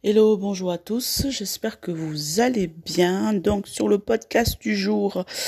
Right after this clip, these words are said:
on va parler des résolutions pour l'année deux mille vingt. Donc, euh, il faut savoir que moi, en fait, tous les ans, je, j'ai pas, j'ai pas de résolution parce que la,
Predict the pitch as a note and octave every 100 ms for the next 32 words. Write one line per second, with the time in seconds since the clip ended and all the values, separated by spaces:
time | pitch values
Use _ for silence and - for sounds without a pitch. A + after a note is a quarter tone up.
0 | - - - F#3+ F3+ F3+ E3+ F3+ G3 E3+
1 | E3 D#3+ D#3 - - F#3 G#3 G3+ F#3 F3+
2 | E3+ F3 - - F#3+ F#3 - D#3+ D#3 D#3+
3 | D#3+ D3 D#3+ B3 A3 E3 C#3 F#3 - _
4 | _ - - - - _ D#3+ F3 E3+ E3+
5 | - D#3+ D#3 D#3+ - E3 D#3+ D#3 - -
6 | D#3 D3+ D3+ D#3+ F3 D#3 D3 E3+ E3 D3+
7 | C#3+ - E3+ D3+ D3 D#3+ E3+ D#3+ D3+ D3
8 | D3 D3 C#3+ - F3 D#3+ D#3+ D3+ D3 D3+
9 | D3+ F#3 F3 D#3 D3 C#3+ - E3 E3+ D3
10 | - C#3